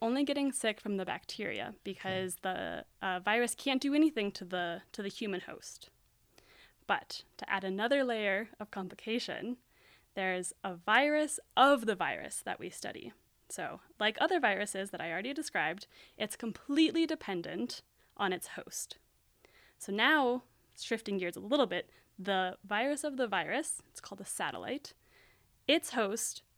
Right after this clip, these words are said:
Speaker 1: is the virus, the bigger virus that comes in. And so this virus, um, the satellite, lives inside of the bacterium and is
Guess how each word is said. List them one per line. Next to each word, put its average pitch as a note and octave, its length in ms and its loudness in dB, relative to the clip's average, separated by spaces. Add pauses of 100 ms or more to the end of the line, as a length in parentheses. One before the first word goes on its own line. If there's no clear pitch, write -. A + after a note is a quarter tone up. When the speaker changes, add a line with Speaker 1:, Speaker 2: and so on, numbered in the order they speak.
(120)
Speaker 1:
is A3+ 180 6
the G3 120 2
virus, - 600 4 (120)
the F#3 80 -8
bigger A3 400 8
virus A#2 360 -6
that - 160 -10
comes F#3 260 -8
in. - 220 -8 (180)
And F#3+ 160 -6
so F3 300 -4 (600)
this A3 200 -2
virus, G3 640 2 (160)
um, F#3 180 -4
the - 120 -10
satellite, G#3 460 4
lives C#4+ 480 2
inside A#3+ 440 2
of C4 180 -2
the B3+ 500 0
bacterium A#3 840 0 (440)
and F#3+ 100 -4
is F#3 320 -4